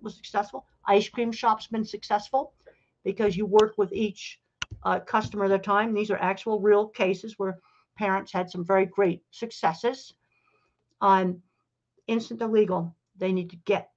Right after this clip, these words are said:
a real job. I wanna get the transition to work done before they graduate from high school. I don't wanna think about it. We're gonna do it.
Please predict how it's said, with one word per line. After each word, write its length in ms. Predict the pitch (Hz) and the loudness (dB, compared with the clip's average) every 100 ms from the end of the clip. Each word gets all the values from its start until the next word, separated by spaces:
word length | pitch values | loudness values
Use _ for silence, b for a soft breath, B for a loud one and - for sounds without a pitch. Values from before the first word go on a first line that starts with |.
| - | -2
a 140 | 190 | -2
real 560 | 175 196 180 165 175 - _ _ | 0 0 2 0 -4 -14 _ _
job. 460 | - 190 160 175 - _ _ | 0 2 0 -4 -12 _ _
I 80 | 190 | -2
wanna 260 | 185 220 233 | 2 0 0
get 180 | 233 | -4
the 60 | 214 | -6
transition 880 | - - 208 185 170 233 - 302 302 | -8 -4 0 0 0 -4 -2 -4 -2
to 100 | 320 | -2
work 380 | 226 196 180 - - _ | 4 4 4 -4 -20 _
done 340 | 220 185 156 | 4 4 2
before 240 | 139 139 160 | -4 -10 -10
they 80 | 170 | -6
graduate 360 | 160 165 - | -8 -8 -12
from 100 | - | -12
high 80 | 160 | -12
school. 360 | 135 - - _ _ _ _ _ _ | -12 -14 -16 _ _ _ _ _ _
I 100 | 160 | -4
don't 160 | 170 165 | 0 4
wanna 140 | 233 | 4
think 260 | 294 - 311 | 4 4 4
about 280 | 262 233 214 | 6 6 6
it. 140 | 214 - _ _ _ _ | 0 -10 _ _ _ _
We're 140 | - 180 | -2 0
gonna 180 | 180 208 | 2 2
do 280 | 214 254 | 2 2
it. 180 | - - | 2 -4